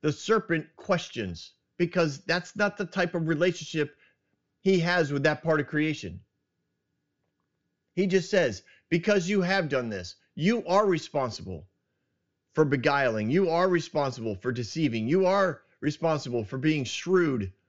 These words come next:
and really cunning. I'm gonna move you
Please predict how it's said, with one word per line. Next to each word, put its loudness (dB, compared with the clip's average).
and 0
really 2
cunning. -4
I'm 2
gonna 4
move 2
you 2